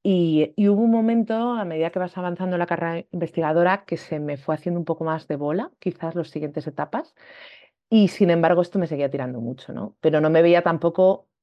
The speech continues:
haciendo solo esa parte más que no tenía nada que ver con ciencia del otro, porque a mí la ciencia siempre me había gustado mucho, ¿no? Entonces ahí fue un momento como que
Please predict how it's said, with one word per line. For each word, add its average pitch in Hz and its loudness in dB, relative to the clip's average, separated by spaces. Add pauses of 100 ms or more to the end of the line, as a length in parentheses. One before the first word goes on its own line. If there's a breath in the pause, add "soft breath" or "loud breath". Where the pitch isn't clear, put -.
(140)
haciendo 143 -8
solo 147 -2
esa 147 -8
parte 139 -4
más 131 -4
que - -4
no 131 -2
tenía 131 -2
nada 127 -4
que 131 -6
ver 135 -8
con 127 -6
ciencia 127 -8
del 123 -6
otro, 135 -4
porque 147 -6
a - -2
mí 131 -4
la 131 -2
ciencia 139 -4
siempre 165 -6
me 139 -8
había 120 -6
gustado 117 -8
mucho, - -12
¿no? - -14
Entonces 151 -8
ahí 156 -6
fue 175 -4
un 165 -4
momento 170 -2
como 156 -4
que 139 -8